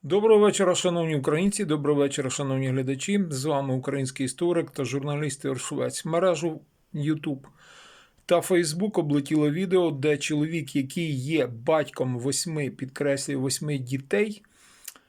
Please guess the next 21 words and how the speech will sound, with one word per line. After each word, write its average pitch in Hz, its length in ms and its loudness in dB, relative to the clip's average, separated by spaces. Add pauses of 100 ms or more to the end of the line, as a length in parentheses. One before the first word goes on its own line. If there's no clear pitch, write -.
(560)
цього 208 260 4
чоловіка 202 760 2 (100)
не 180 220 2
випустили 175 680 2
через 170 760 -2
український 156 1200 -2
кордон. 127 680 -2 (720)
Людина 147 440 -2
прямувала 139 600 0
за 131 160 -2
кордон 156 460 0
разом 135 400 -2
з 113 60 -10
дітьми, 160 440 -2
з 147 60 -4
дружиною, 170 760 -2
і 151 120 -6
чоловіка 147 560 -2
не 147 140 -2
випустили 143 600 -4
прикордонники. 123 920 -6